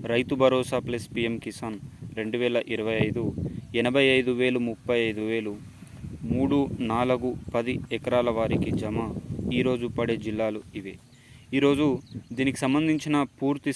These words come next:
సమగ్రమైన సమాచారం గురించి తెలుసుకుందాం. ఎవరైనా మొట్టమొదటిసారిగా మన ఛానల్ని చూస్తున్నట్లయితే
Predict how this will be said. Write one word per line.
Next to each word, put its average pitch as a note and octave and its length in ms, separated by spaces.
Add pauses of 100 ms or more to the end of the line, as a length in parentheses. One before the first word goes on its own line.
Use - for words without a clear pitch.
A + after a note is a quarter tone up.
సమగ్రమైన B2 480 (140)
సమాచారం A2+ 500
గురించి G#2 300
తెలుసుకుందాం. G2+ 520 (460)
ఎవరైనా A#2+ 340
మొట్టమొదటిసారిగా C3 720
మన A#2+ 100 (100)
ఛానల్ని A#2 400
చూస్తున్నట్లయితే A2+ 640